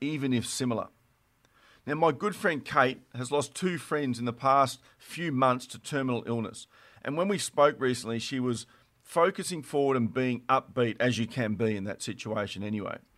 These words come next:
My challenges, my busyness, my business seem less stressful, when I know what she's been dealing with and the positive way in which she's doing her best to deal with a shitty situation.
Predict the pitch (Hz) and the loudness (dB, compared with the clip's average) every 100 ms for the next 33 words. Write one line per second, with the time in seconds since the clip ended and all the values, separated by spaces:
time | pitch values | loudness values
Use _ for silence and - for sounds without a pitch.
0 | _ _ _ - 151 185 - 147 143 147 | _ _ _ -4 4 4 4 2 2 0
1 | 190 233 - _ - 139 143 123 147 143 | -6 -10 -14 _ -6 0 2 2 -4 -4
2 | 151 156 185 - - _ 120 117 113 135 | -2 -4 -4 -8 -12 _ -2 -2 -2 -2
3 | 190 120 101 117 - - _ _ _ - | -2 -2 -4 -4 -10 -16 _ _ _ -8
4 | - 170 175 165 143 - 147 143 120 90 | -2 0 2 2 0 0 0 0 -2 -8
5 | - _ - 139 143 139 139 139 - 156 | -10 _ -6 0 2 4 4 4 0 -4
6 | 131 120 113 117 147 151 113 110 113 120 | -2 -2 0 0 0 0 0 -2 -2 -2
7 | 120 - 147 143 127 104 117 120 110 - | -4 -2 0 0 -4 -4 2 4 2 0
8 | 117 117 - 117 110 135 139 120 110 - | -2 -2 -4 -6 -4 -2 0 0 -2 0
9 | 117 110 104 87 120 110 107 - 113 107 | -2 -2 -8 -4 -2 -2 -6 -4 -4 -4
10 | - 101 104 110 104 101 | -6 -6 -2 0 0 -4